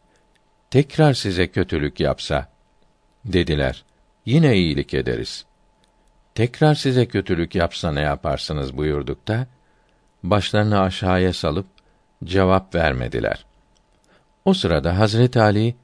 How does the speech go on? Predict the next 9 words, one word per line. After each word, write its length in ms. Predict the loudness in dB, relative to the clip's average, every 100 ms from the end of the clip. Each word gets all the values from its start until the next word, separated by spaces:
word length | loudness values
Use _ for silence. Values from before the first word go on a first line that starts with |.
| _ -14
saadet 580 | -2 2 4 4 0
ile 280 | -2 -2 -2
geldiler. 680 | -2 -2 -2 -4 -4 -6 -10 _ _ _ _ _ _ -2
Hazreti 440 | 0 2 0 -2
Fahri 400 | -2 -2 0 2
Alem 600 | 2 2 0 0 -2 -6 -10 _ -12
ve 180 | -4 0
Resul-i 480 | 0 0 0 2
Ekrem 560 | 0 -2 -4 -4 -4